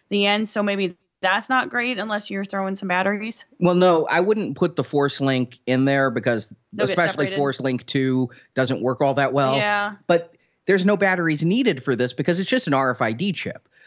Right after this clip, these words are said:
Speaker 2: So the batteries are in the reader. This
Speaker 1: Mm-hmm.
Speaker 2: is like your work badge.
Speaker 1: Well, that's true.
Speaker 2: So you can give them the A-Wing. It comes with the pilot.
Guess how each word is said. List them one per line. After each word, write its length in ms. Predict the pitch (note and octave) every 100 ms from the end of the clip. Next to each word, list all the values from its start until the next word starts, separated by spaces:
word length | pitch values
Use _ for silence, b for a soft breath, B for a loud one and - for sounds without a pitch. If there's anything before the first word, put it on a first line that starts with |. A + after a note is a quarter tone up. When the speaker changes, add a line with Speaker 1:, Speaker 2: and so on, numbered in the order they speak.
| b
Speaker 2:
So 160 | - E3
the 120 | C#3
batteries 500 | E3+ F#3+ G#3 D3+ C#3+
are 80 | C#3
in 80 | A#2+
the 100 | G#2+
reader. 600 | C#3 G#3+ E3 A2+ A2 b b
This 220 | A3+ G#3+ G#3+
Speaker 1:
Mm-hmm. 80 | E3
Speaker 2:
is 100 | D3+
like 200 | C#3 C3
your 100 | A#2+
work 300 | F3+ G3 -
badge. 520 | G#2+ A#1+ - - - b
Speaker 1:
Well, 120 | A3+ A#3
that's 180 | -
true. 180 | - F3
Speaker 2:
So 260 | C#3+ F3+ F3
you 180 | F3 E3+
can 240 | D3+ C3
give 260 | F3 B3 G#3
them 480 | D3+ C3+ B2 C3
the 300 | C3+ C3+ C3 C3 _ -
A-Wing. 720 | F#3 A#3+ F#3 D3 C3 C3 C3 b b
It 160 | D3 C#3+
comes 380 | F3 D#3+ D3
with 320 | C#3+ D#3 - -
the 60 |
pilot. 680 | - F3 F3+ E3 D3+ D3